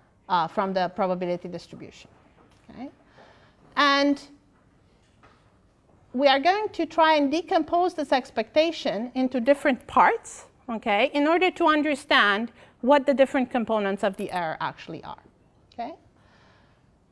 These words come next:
So this is just a reminder of, uh, statistics definitions. You have the expected value or the mean,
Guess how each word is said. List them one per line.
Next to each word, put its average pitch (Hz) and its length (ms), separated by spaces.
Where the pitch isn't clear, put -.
So 285 480
this 294 180
is 285 160
just 269 260
a 254 60
reminder 247 640
of, 226 140
uh, 202 440
statistics 233 600
definitions. 294 720
You 233 80
have 220 180
the 214 80
expected 214 480
value 202 320
or 185 140
the 180 120
mean, 294 440